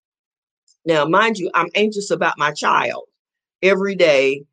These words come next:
I've moved him to a new environment, uh, new doctors, new everything. And now I'm the chaplain for a special care nursery.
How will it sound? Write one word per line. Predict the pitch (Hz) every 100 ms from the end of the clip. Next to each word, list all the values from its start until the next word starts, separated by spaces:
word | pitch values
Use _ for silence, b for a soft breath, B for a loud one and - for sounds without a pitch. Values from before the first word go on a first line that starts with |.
| _ -
I've | 147
moved | 156 196 196
him | 202
to | 208 190
a | 185
new | 185 180
environment, | 175 160 147 147 151 147 131 - _ _ _
uh, | 131 131 135
new | 160 208
doctors, | 196 180 175 - 165 165 160
new | 180 180
everything. | 175 160 156 151 139 135 131 b b -
And | 165
now | 196 190 -
I'm | 220 214
the | 185
chaplain | - 196 185 185 131 - - _ _ _ _ _ _ _
for | - 156
a |
special | 151 180 170 160
care | 180 151
nursery. | 143 131 - -